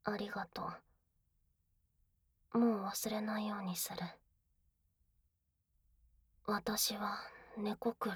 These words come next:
イノって、もう知ってる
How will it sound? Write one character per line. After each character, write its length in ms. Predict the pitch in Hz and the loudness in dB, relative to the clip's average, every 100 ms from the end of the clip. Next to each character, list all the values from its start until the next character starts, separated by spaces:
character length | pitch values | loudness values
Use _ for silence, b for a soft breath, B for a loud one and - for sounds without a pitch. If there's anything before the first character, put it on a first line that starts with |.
| 180 180 | 0 0
イ 140 | 196 | 0
ノ 140 | 196 180 | 0 0
っ 20 | 170 - _ _ _ _ _ _ _ _ _ _ _ _ _ _ - | 0 -4 _ _ _ _ _ _ _ _ _ _ _ _ _ _ -6
て、 120 | 180 175 - b b b b _ _ _ _ | -4 -4 -8 b b b b _ _ _ _
も 280 | 202 208 196 | -2 2 2
う 40 | 175 | 2
知 200 | - - | 0 -2
っ 40 | |
て 120 | - | -6
る 60 | 208 | -6